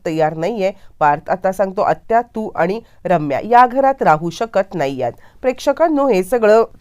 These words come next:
चालू असताना तिकडे आता विक्रम आणि मानिनी सुद्धा आलेले आहेत. इकडे तोपर्यंत नंदिनी बाहेर आलेली आहे.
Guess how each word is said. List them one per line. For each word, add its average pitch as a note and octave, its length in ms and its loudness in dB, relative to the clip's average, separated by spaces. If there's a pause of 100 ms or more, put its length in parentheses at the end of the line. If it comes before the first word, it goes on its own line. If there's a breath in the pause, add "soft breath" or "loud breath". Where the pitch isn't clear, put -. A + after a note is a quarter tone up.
चालू D#3+ 260 0
असताना F3 440 0
तिकडे E3+ 400 -8
आता G3 220 -2
विक्रम D3+ 440 -8
आणि F3+ 160 -4
मानिनी D3+ 500 -4
सुद्धा D#3+ 340 -10 (100)
आलेले C#3 380 -8
आहेत. D3 260 -4 (120)
इकडे A#3+ 220 -4 (100)
तोपर्यंत F#3+ 580 -2 (380 soft breath)
नंदिनी E3 460 -4
बाहेर D#3+ 340 -2
आलेली D3 280 -4
आहे. C#3 200 -2